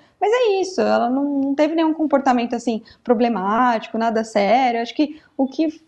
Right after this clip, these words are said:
ficou no jogo, ficou no jogo, né?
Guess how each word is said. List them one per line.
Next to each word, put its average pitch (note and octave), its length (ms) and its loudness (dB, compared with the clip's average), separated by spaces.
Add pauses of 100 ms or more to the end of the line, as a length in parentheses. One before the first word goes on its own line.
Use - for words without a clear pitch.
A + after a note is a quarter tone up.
(180)
ficou C#4+ 220 2
no C#4+ 160 0
jogo, B3 260 -2
ficou C#4+ 180 -4
no C4 120 0
jogo, A#3+ 540 -4 (200)
né? B3 360 0